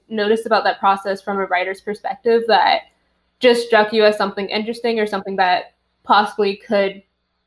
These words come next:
be improved in the industry or that works really well?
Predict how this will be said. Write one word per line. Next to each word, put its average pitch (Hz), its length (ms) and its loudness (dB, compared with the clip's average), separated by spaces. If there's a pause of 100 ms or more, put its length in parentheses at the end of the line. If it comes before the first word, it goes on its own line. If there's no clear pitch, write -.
(160)
be 247 120 0
improved 302 380 0
in 311 100 0
the 294 180 2
industry 302 460 -2
or 202 480 2 (220)
that 196 180 2
works 202 240 -4
really 190 220 -2
well? - 400 -4